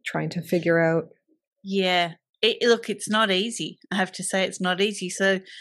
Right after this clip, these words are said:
Speaker 2: there's actually thirteen systems of the body and they all work intertwined. They will all work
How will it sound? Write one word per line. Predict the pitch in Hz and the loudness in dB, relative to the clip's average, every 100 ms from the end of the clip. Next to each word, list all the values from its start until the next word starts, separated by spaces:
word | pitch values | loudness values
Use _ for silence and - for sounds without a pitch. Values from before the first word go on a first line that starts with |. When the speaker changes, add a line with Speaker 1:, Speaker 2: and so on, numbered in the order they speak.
| - - | -20 -6
Speaker 2:
there's | 233 285 | -4 -4
actually | 285 277 233 | -2 0 0
thirteen | - 214 202 196 190 | 0 0 2 0 0
systems | 196 185 185 170 175 | -2 -4 -6 -4 -6
of | 165 | -8
the | 165 | -6
body | 175 185 180 | 0 0 0
and | 165 165 | -6 -4
they | 180 - | -4 -2
all | 196 214 226 190 | 0 0 0 -2
work | 185 185 180 - - - | 2 4 2 -2 -10 -2
intertwined. | 196 - 170 - 170 165 160 156 | 0 0 -8 -4 -2 -2 -4 -4
They | 175 | -4
will | 175 | -2
all | - 220 226 | 0 0 2
work | 214 208 | 2 0